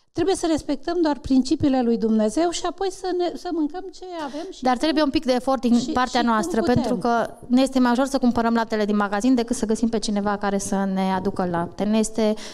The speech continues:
Speaker 2: mai ușor să cumpărăm produse de la supermarket, mere fără niciun gust, decât, într-adevăr, să mergem să ne găsim pe cineva care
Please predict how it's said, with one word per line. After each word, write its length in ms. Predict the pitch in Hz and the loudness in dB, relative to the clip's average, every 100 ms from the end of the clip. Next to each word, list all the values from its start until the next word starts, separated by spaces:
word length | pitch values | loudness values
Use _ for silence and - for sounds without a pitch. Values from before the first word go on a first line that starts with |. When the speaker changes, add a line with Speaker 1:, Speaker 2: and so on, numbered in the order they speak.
| - | -4
Speaker 2:
mai 140 | 226 | 0
ușor 220 | 220 277 269 | 0 0 -2
să 140 | 254 | -2
cumpărăm 400 | 247 226 226 240 | 0 0 2 2
produse 440 | 233 214 240 240 | 2 2 0 0
de 120 | 214 220 | 0 2
la 100 | 208 | 0
supermarket, 760 | - - 202 208 202 - 196 | -2 0 2 2 2 0 0
mere 340 | 208 226 214 202 | 2 4 2 0
fără 240 | - 208 | -2 0
niciun 320 | 202 214 185 | 0 0 0
gust, 200 | 190 240 | 2 2
decât, 400 | 247 214 - 233 | 2 -2 0 0
într-adevăr, 560 | 233 220 220 240 214 240 | 2 2 2 2 2 0
să 120 | - | 0
mergem 320 | 233 247 240 | 2 2 2
să 140 | 233 240 | 0 2
ne 120 | 233 | 2
găsim 280 | 220 220 240 | 2 0 -2
pe 80 | 226 | -2
cineva 340 | 220 214 220 | 0 0 0
care 240 | 226 220 | 0 -2